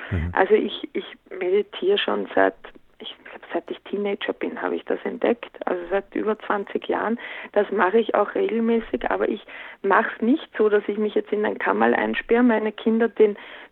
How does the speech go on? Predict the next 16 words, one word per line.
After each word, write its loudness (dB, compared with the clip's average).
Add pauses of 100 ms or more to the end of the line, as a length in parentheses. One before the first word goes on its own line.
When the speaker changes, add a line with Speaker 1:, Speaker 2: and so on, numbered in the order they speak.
Speaker 2:
Fernseher 6
aufdrehe 2
und -2
sag, 0
"Mama 4
muss 2
mal 2
schön 0
meditieren 2
gehen", 4 (340)
Speaker 1:
Hm. -2
Speaker 2:
sondern 0
ich -4
mach 4 (100)
das 2 (160)
im, 2